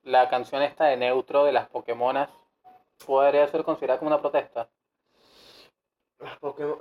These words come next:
Speaker 2: pasa que no me acuerdo tal cual la letra, la
Speaker 1: Le
Speaker 2: verdad.
Speaker 1: habla básicamente de unas chamas, o sea, viste, en Venezuela había una movida en la cual un grupo de chamas, este,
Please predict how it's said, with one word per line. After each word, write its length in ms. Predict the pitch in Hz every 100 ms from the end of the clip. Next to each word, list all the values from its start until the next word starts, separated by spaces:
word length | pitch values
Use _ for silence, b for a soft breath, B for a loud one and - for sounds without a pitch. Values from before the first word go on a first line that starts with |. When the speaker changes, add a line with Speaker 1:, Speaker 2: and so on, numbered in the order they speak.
| 143
Speaker 2:
pasa 240 | - 196
que 80 | 190
no 60 |
me 100 | 175
acuerdo 320 | 170 170 170 165
tal 180 | 147
cual 220 | - 151 156
la 80 |
letra, 360 | 151 147 135 123
la 60 | 123
Speaker 1:
Le 80 | 127
Speaker 2:
verdad. 140 | 123 123
Speaker 1:
habla 160 | 131
básicamente 720 | 139 131 143 131 123 123 120
de 60 | 135
unas 300 | 135 131 -
chamas, 380 | 151 135 143 147
o 120 | 123
sea, 140 | 117 120
viste, 260 | 120 120 135
en 80 |
Venezuela 400 | 139 127 117 123
había 120 | 131 135
una 120 | 143
movida 320 | 131 123 127
en 60 | 135
la 100 | 135
cual 300 | 123 120 127 _ _ _ _ -
un 280 | 143 151
grupo 540 | 151 160 165 160 165 160
de 140 | 139
chamas, 420 | - 135 131 151 143
este, 720 | 120 _ 120 113 113 113